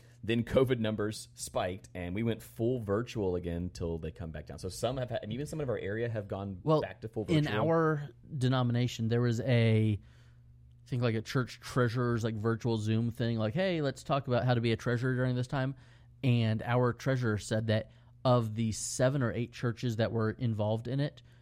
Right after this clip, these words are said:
Speaker 2: um, we were the only church that was back to meeting in person.
Speaker 1: Really?
Speaker 2: Um, and now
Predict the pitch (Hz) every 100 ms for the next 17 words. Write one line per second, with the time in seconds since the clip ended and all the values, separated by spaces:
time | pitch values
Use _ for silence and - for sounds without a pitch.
0 | - - - 120 107 104 110 110 - 135
1 | 131 139 123 - 123 123 117 131 110 -
2 | 117 104 107 110 107 113 110 107 107 110
3 | - - - - 117 117 110 - 139 85
4 | 117 92 82 - - - - 131 110 113
5 | 113 - 139 165 120 120